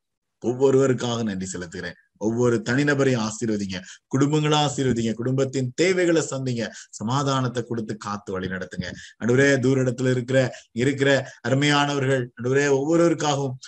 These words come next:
குடும்பத்தினர்களுக்காக, சுகத்திற்காக, ஆண்டவரே, பலத்திற்காக காத்திருந்து தொடர்ந்து ஜெபித்துக் கொண்டிருக்கிற அநேக பிள்ளைகள் உண்டு தகப்பனே. அவர்களோடு இணைந்து நாங்களும் ஜெபிக்கிறோம் ஐயா. கிருபையாக இறங்குங்க. அற்புத சுகத்தை,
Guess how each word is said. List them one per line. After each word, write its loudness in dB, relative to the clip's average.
குடும்பத்தினர்களுக்காக, 0
சுகத்திற்காக, 2
ஆண்டவரே, 4
பலத்திற்காக 2
காத்திருந்து -2
தொடர்ந்து 0
ஜெபித்துக் 2
கொண்டிருக்கிற -2
அநேக 2
பிள்ளைகள் 4
உண்டு -6
தகப்பனே. -10
அவர்களோடு 6
இணைந்து 0
நாங்களும் 0
ஜெபிக்கிறோம் -2
ஐயா. -2
கிருபையாக 4
இறங்குங்க. -2
அற்புத 2
சுகத்தை, 0